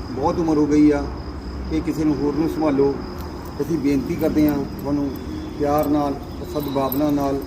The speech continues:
ਔਰ ਤੁਹਾਡੀ ਇੱਜ਼ਤ ਕਰਦੇ ਹਾਂ। ਅਸੀਂ ਪਰਮਾਤਮਾ ਅੱਗੇ ਬੇਨਤੀ ਕਰਦੇ ਹਾਂ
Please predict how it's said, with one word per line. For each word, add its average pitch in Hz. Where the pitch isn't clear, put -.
ਔਰ 156
ਤੁਹਾਡੀ 151
ਇੱਜ਼ਤ 151
ਕਰਦੇ 151
ਹਾਂ। 143
ਅਸੀਂ 170
ਪਰਮਾਤਮਾ 156
ਅੱਗੇ 151
ਬੇਨਤੀ 143
ਕਰਦੇ 147
ਹਾਂ 139